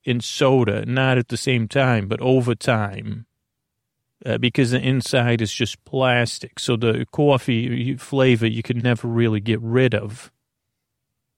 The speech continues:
Uh, but so Scooter went down there and he said he, he prices it out. We were staying there for a few, more than a few days, I think. So he said, "Well, it's like twenty dollars."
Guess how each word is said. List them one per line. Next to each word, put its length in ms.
Uh, 480
but 240
so 240
Scooter 360
went 200
down 300
there 260
and 100
he 60
said 260
he, 300
he 140
prices 640
it 100
out. 240
We 120
were 120
staying 460
there 160
for 200
a 60
few, 380
more 420
than 160
a 40
few 200
days, 400
I 120
think. 300
So 200
he 80
said, 240
"Well, 420
it's 140
like 160
twenty 380
dollars." 840